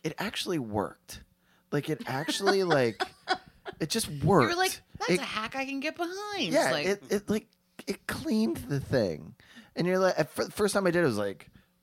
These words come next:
Speaker 1: "Okay." So
Speaker 2: <laughs>
Speaker 1: you put salt and a lemon in here.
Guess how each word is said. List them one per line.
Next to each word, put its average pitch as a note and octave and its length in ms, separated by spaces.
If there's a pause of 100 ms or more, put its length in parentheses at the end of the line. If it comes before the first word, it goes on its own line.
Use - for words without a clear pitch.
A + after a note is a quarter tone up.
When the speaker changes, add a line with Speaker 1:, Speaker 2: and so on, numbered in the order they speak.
Speaker 1:
"Okay." F2 480 (220)
So B2 260 (200)
Speaker 2:
<laughs> - 220
Speaker 1:
you B2+ 100
put C3 260
salt B2+ 520 (200)
and C3 200
a A#2+ 100
lemon B2 440
in B2+ 200
here. B2+ 420